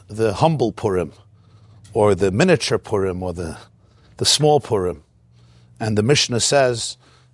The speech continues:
in Maseches Megillah, the first chapter, that there's no difference between the first Adar and the second Adar.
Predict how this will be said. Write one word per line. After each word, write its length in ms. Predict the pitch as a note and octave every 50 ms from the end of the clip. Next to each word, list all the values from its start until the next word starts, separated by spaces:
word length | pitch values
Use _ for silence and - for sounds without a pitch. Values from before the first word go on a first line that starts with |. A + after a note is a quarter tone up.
| - A#2
in 100 | G#2+ G#2+
Maseches 460 | G#2 - - C3 A#2+ - B2 - -
Megillah, 420 | A2 G#2+ F2+ B2 C#3+ C#3 B2+ A2+
the 80 | G2 F#2+
first 320 | - - A#2 G#2 - -
chapter, 520 | - D#3+ D#3 E3+ D#3+ - - B2 A2 G2 - _ _ _ _ _ _ _ -
that 140 | A2 G#2 G#2
there's 160 | A#2 G#2 G#2
no 140 | C3 D#3 D#3
difference 440 | A#2+ B2+ D#3 - - - A#2+ G#2 F#2+
between 320 | G2+ G#2+ - - A2 G2+
the 80 | G2+ -
first 340 | - - D3+ D#3+ - - -
Adar 300 | D3+ D#3+ D#3+ D#3+ E3+ D#3
and 140 | C3+ C3 B2+
the 40 |
second 380 | - - - C3 - - G#2+ G2
Adar. 380 | F2+ F2 E2 E2+ C#2+ - -